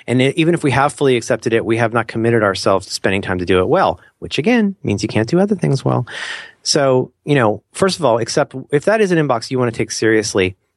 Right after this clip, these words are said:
then you have to treat it seriously and you have to do things to take care of it. I don't know. I guess, I guess I feel like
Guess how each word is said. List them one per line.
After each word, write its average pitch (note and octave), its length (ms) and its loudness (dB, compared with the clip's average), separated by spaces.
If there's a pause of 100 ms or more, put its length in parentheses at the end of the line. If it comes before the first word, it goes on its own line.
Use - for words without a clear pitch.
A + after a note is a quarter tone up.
then B2+ 200 2
you B2 180 0
have B2 240 0
to A2+ 100 -6
treat E3 240 0
it - 80 -6
seriously - 560 -8 (280)
and A#2+ 240 0
you A#2+ 200 2
have A#2+ 220 2
to G#2+ 100 -4
do C#3 160 0
things G#2 340 -2
to F#2+ 380 0
take A2+ 180 -2
care G2+ 220 2
of E2+ 60 4
it. - 140 0 (360)
I G3 80 0
don't A3+ 120 0
know. C3+ 240 0
I D#3 80 0
guess, F#3+ 220 -2
I E3 80 -2
guess A3+ 180 -2
I B3+ 60 0
feel F#3+ 220 0
like D3+ 260 0